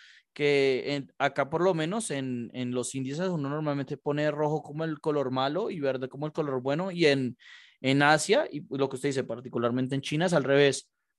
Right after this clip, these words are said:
Rojo es un con-, color que tiene una connotación buena. Entonces ahí cuando uno hace índices y cosas esas multiculturales, tiene que tener cuidado con esas escalas por eso. Em,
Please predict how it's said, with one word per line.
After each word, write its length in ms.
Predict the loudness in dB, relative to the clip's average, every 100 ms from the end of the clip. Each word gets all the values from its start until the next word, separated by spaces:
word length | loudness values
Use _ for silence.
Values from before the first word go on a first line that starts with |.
| _ -2
Rojo 200 | 2 2
es 100 | -2
un 100 | -2
con-, 180 | -4
color 640 | -6 -2 2 6 6 4 0
que 120 | -4
tiene 200 | -4 -2
una 180 | -2 -2
connotación 580 | -2 -2 -2 -4 -4 0
buena. 320 | 2 0 -4 _ _ _ _ _ _ _ -12
Entonces 140 | -8 -2
ahí 140 | -2 -2
cuando 260 | -4 -2
uno 140 | -2 -2
hace 240 | -2 -2
índices 460 | -2 -2 -2 -4 -6
y 60 |
cosas 340 | -2 -2 0 -2
esas 320 | -2 -2 -2
multiculturales, 880 | -2 -4 -4 -6 -2 2 4 4 4
tiene 180 | 2
que 100 | 2
tener 300 | 0 2 2
cuidado 300 | 4 6 6
con 160 | 6 2
esas 220 | 2 0
escalas 480 | 0 2 2 2 -2
por 180 | 0 2
eso. 300 | 2 0 -14 _ _ _ _ _ _ _
Em, 880 | 0 4 4 4 2 0 -2 -4